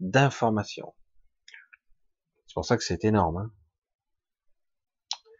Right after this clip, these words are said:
Allez, on continue un petit peu. Je vois que le temps file. Rogue, premier. Est-ce qu'un portail organique est conscient de lui-même ? La plupart du temps. Il finit par s'a-,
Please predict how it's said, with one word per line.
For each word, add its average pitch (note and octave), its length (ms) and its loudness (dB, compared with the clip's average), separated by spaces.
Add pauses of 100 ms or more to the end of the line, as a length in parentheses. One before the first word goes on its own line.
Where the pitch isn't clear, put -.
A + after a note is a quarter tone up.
Allez, F#2+ 160 0
on F#2 100 0
continue F#2+ 400 -4
un F2+ 80 -4
petit E2+ 240 -10
peu. A#2+ 260 -2
Je - 120 -14
vois - 100 -12
que F2+ 100 -10
le F2 80 -4
temps F2+ 280 -4
file. A2+ 340 2 (1600)
Rogue, A2 600 12
premier. G2+ 440 8 (520)
Est-ce D3+ 200 8
qu'un G2+ 220 8
portail A#2+ 440 8
organique G#2+ 400 8
est G#2 80 8
conscient G#2+ 360 6
de A#2 80 8
lui-même ? F#2 640 6 (460)
La A2+ 160 8
plupart G#2+ 420 4
du G#2 180 0
temps. E2 220 0 (1800)
Il G#2+ 160 4
finit C3+ 400 6
par - 200 6
s'a-, - 260 4